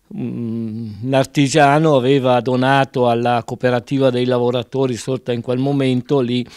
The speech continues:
in via Kennedy, allora si chiamava Regulé perché c'era un querceto lì vicino, e questo stabile e, e,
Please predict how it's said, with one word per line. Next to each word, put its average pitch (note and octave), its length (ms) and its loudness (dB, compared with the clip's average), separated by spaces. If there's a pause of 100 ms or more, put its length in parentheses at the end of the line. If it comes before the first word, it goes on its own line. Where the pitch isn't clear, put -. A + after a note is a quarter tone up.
(240)
in B2 160 -2
via C3 260 4
Kennedy, B2 640 2
allora A#2+ 480 2
si A2 180 -10
chiamava B2 460 0
Regulé B2+ 500 0
perché A2 320 -8
c'era A#2 280 -4
un A2+ 120 -4
querceto A#2+ 840 -4 (360)
lì B2 120 -4
vicino, D3 640 2 (720)
e - 100 -8
questo D3 360 2
stabile D#3 800 4
e, D#3+ 340 2
e, B2 1120 0